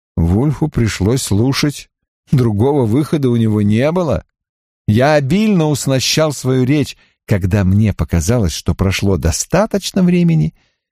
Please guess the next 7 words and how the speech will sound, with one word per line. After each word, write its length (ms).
я 300
закрыл 640
клапан, 760
отправился 800
в 80
свою 260
комнату 720